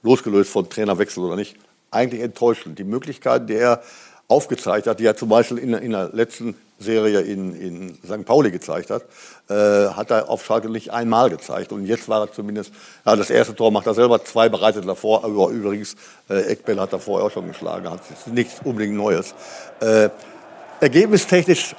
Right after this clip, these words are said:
äh, ist es ein, ein richtiger, guter Schritt, äh, dass Schalke null vier trotz dieser sieben Niederlagen, die sie bisher hat kassieren müssen,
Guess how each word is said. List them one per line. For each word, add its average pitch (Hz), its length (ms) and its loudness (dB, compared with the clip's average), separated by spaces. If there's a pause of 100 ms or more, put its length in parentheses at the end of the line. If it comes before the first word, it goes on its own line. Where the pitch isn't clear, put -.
äh, 135 300 6 (160)
ist - 160 -6
es - 240 -8
ein, 117 240 4
ein 107 180 -8
richtiger, 147 460 2
guter 160 320 0
Schritt, 175 240 -4 (580)
äh, 131 160 2
dass 131 160 2
Schalke 147 280 2
null 127 180 2
vier 151 340 0
trotz - 320 -2
dieser 120 200 0
sieben 139 260 -4
Niederlagen, 98 460 -4
die 98 60 -14
sie 110 80 -10
bisher 98 280 -6 (100)
hat 98 100 -14 (120)
kassieren 101 360 -4
müssen, 123 300 0